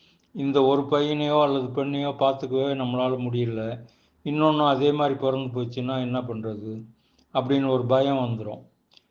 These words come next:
இப்படி பல குடும்பங்கள் இருக்குது. நான் அனுபவபூர்வமா நான் பார்த்த விஷயங்களை தான் பேசுறேன். ஆக கர்மா தான் எல்லா இடத்துலையுமே இருக்குது. இதனால தான் நான் சொல்றது மீண்டும் மீண்டும், "சொல் ஒழுக்கம், செயல் ஒழுக்கத்துடன் வாழுங்கள்,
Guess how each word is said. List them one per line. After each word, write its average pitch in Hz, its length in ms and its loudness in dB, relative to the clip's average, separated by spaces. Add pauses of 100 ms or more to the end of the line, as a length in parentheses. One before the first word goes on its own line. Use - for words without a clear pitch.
(140)
இப்படி 147 320 0
பல 147 300 6
குடும்பங்கள் 151 520 0
இருக்குது. 123 340 -4
நான் 123 260 -2
அனுபவபூர்வமா 139 880 0
நான் 127 200 -4
பார்த்த 131 560 0
விஷயங்களை 123 560 -2
தான் 127 220 -4
பேசுறேன். 113 460 -6 (800)
ஆக 147 340 6
கர்மா 147 560 2
தான் 147 220 4
எல்லா 131 320 4
இடத்துலையுமே 131 580 -4
இருக்குது. 117 400 -6 (400)
இதனால 139 400 2
தான் 156 160 2
நான் 143 160 0
சொல்றது 123 460 -2
மீண்டும் 127 360 -4
மீண்டும், 123 380 -4 (480)
"சொல் 147 340 2
ஒழுக்கம், 147 440 4
செயல் 143 300 -2
ஒழுக்கத்துடன் 135 800 -2
வாழுங்கள், 120 640 -2